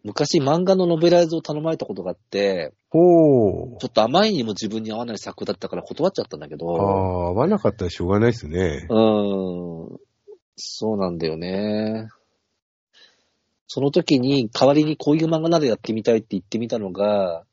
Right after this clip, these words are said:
Speaker 2: はい。
Speaker 1: まあ、実現しなかったし、こんなこと言うのもあれなんだけど、まあ、全然、
Speaker 2: ええ。
Speaker 1: こ-、確信がなくて、単に自分の興味でね。
Speaker 2: ええ。
Speaker 1: 自分だったら、例えば、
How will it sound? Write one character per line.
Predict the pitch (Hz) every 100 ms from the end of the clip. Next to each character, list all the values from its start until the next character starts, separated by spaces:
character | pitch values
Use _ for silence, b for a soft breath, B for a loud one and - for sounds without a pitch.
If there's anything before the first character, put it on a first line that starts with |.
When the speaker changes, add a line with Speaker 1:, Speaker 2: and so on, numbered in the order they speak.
| _ -
Speaker 2:
は | 117
い。 | 90 85 _
Speaker 1:
ま | 123 117 98
あ、 | 107 _ _ -
実 | 110 110 127
現 | 143
し | -
な | 147
か | 143
っ |
た | - -
し、 | -
こ | 120
ん | 127
な | 135
こ | 131
と |
言 | 104
う | 95
の | 90
も | 87 82 - _ _ _ _ _ -
あ | 101 101
れ | 113
な | 131
ん |
だ | 101
け | -
ど、 | 95 98 90 92
ま | 104
あ、 |
全 | 131 131
然、 | 98 -
Speaker 2:
え | 76
え。 | - B B B _ _ _
Speaker 1:
こ-、 | - - _ _ _ _ _ _ _ _
確 | - 101 -
信 | 139 127
が |
な | 135
く |
て、 | 110
単 | - 185
に |
自 | 107 101
分 | 120
の | 135
興 | - 190 185
味 | 101
で | 78
ね。 | 80 127 - _ _ -
Speaker 2:
え | 117
え。 | 98 80 73 _ -
Speaker 1:
自 | 127
分 | 143 165
だ | 196
っ |
た | 151
ら、 | 113
例 | 110
え | 117
ば、 | 95